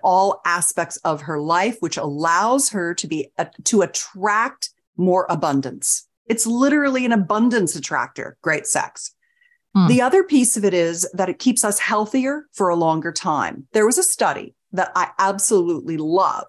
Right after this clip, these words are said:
Speaker 1: because a lot of people say to me, "You're sixty-one and you look fantastic. What's your secret?" And I say, "I'm orgasm powered." <laughs> And I really do think that's it, because I think that's what keeps that. And I work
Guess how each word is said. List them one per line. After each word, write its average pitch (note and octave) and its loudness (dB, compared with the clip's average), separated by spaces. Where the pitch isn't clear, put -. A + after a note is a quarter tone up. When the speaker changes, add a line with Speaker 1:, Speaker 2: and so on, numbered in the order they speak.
Speaker 1:
because D4+ 0
a F#4+ 0
lot G4 4
of A4+ 0
people C4 2
say A3 2
to E3+ -2
me, D3+ -4
"You're B3 4
sixty-one D#4 4
and A3+ 6
you G#3 6
look G3 2
fantastic. F#3 -2
What's E3 -2
your E3 -4
secret?" C4+ 2
And G3 0
I F#3 2
say, E3 0
"I'm F3 -2
orgasm C3+ -2
powered." - -6
<laughs> C#4+ 4
And B3 2
I A#3+ 2
really C4+ 4
do C4+ 2
think A#3 0
that's G#3+ 0
it, G4+ 0
because G3+ 2
I G#3 -2
think A#3+ 2
that's F4 0
what G#3+ 0
keeps G3 -2
that. G#3+ 2
And F4+ 4
I F4 4
work D#4+ -2